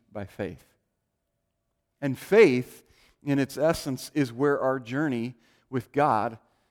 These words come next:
begins. Faith is where our journey with God begins. When we step into relationship with God, when we say yes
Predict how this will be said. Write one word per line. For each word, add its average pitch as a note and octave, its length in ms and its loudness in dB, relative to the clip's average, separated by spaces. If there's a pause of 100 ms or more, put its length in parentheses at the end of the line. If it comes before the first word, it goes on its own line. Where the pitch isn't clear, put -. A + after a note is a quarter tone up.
(200)
begins. A#2+ 640 -6 (640)
Faith G3 320 2
is D3+ 120 -4
where E3+ 160 2
our D#3+ 100 2
journey D#3+ 300 -2
with C#3+ 140 -4
God D#3 240 2
begins. C#3+ 440 -2 (380)
When D3 280 0
we F#3 140 0
step - 500 0
into D#3 600 -4 (2000)
relationship B2 760 -4
with G#2 140 -20
God, B2+ 280 -4
when A2 160 -8
we C#3 220 -4 (200)
say - 220 -4
yes C3 640 -4